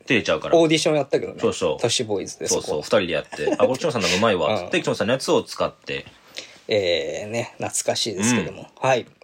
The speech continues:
Speaker 2: えー、先日のお便り会で、
Speaker 1: はい。
Speaker 2: エヴァの薫くんが握りつぶされるシーンで、雨が降ってきて、先生が、「そういえばあいつの命日だったな」
Speaker 1: うんうん。
Speaker 2: という話を聞き、思い出したことがあります。
Speaker 1: あったあった。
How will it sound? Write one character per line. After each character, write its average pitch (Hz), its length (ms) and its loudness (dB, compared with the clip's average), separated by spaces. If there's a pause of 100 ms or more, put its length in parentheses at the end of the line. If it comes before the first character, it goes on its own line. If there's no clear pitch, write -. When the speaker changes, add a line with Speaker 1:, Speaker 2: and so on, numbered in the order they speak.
Speaker 2:
え 123 160 4
ー、 - 20 4
先 254 240 2
日 233 240 0
の 202 100 4
お 180 60 2
便 180 180 8
り 160 120 2
会 - 240 -4
で、 120 220 4
Speaker 1:
は 117 120 2
い。 76 100 -4 (260)
Speaker 2:
エ 175 80 6
ヴ 202 60 6
ァ 214 140 6
の 147 140 2
薫 156 400 4
く 147 120 -4
ん 139 140 -2
が 160 140 4
握 135 260 2
り 160 140 4
つ - 120 -4
ぶ 147 120 2
さ 147 160 2
れ 151 120 4
る 107 120 0
シ - 160 0
ー 98 140 -6
ン 104 40 -10
で、 147 300 4
雨 175 240 4
が 123 100 6
降 - 140 -8
っ - 20 -20
て - 140 -10
き - 100 -16
て、 127 240 2 (380)
先 170 240 2
生 175 180 4
が、 120 160 6
「そ - 180 4
う 175 40 8
い - 20 10
え 175 80 8
ば 127 120 6
あ 139 60 6
い 175 60 2
つ 180 140 -4
の 175 80 2
命 175 220 4
日 117 200 0
だ - 100 0
っ - 60 -12
た 98 120 -8
な」 - 200 -4 (100)
Speaker 1:
う 147 60 -4
ん 156 40 0
う - 20 2
ん。 - 20 2
Speaker 2:
と 156 100 8
い 220 120 4
う 175 40 8
話 170 380 2
を 143 80 2
聞 - 140 -8
き、 190 180 -4
思 131 220 4
い 139 80 0
出 139 100 6
し - 80 0
た 107 80 -4
こ 95 100 -8
と 92 120 -2
が - 80 0
あ - 60 -2
り - 100 -20
ま - 100 -16
す。 - 80 -2
Speaker 1:
あ - 40 -2
っ - 40 -14
た - 80 -4
あ - 40 -4
っ - 60 -12
た。 - 160 -10